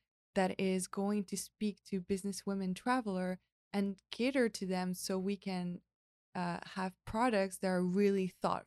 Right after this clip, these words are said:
for women by women." And it kind of all started like this. And the reason why we were kind of fitting perfectly together, I would say, is that I have a background, uh, more into a business management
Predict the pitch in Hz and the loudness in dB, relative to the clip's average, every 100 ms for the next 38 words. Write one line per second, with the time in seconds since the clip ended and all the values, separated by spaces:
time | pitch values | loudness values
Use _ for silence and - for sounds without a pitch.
0 | - 185 175 175 175 170 - - - - | -4 -2 0 -2 -2 -4 -6 -6 -10 -12
1 | - _ _ _ _ _ - 196 196 202 | -16 _ _ _ _ _ 0 2 2 2
2 | 202 - 247 294 339 233 226 - 185 185 | 0 0 0 0 2 0 0 0 2 2
3 | 180 165 - 165 170 180 180 202 226 339 | 0 -2 -2 -4 -2 -2 0 0 0 -2
4 | 320 254 214 202 196 185 180 175 - 190 | -2 -2 0 0 0 -2 -4 -6 -6 -6
5 | 180 - _ _ - 190 202 196 190 - | -6 -10 _ _ -4 0 0 -2 -6 -8
6 | - 175 - 196 - 240 233 226 - 190 | -6 -6 -4 -6 -2 -2 -2 -4 -4 -4
7 | 185 175 190 220 226 _ _ _ - 202 | -2 -2 0 0 -2 _ _ _ 4 4
8 | 208 - 208 202 196 185 180 208 226 233 | 4 2 2 2 2 2 2 0 2 2
9 | 220 208 202 196 180 175 - 175 170 175 | 0 2 2 0 0 -2 0 -2 0 -2
10 | 175 - 175 170 170 175 180 180 180 180 | -4 -4 -2 -2 -2 -2 -2 -4 -4 -6
11 | 170 160 - 160 170 170 185 190 175 175 | -6 -6 -10 -8 -6 -6 -6 -2 -2 -2
12 | - 180 175 175 | -2 -2 -2 -4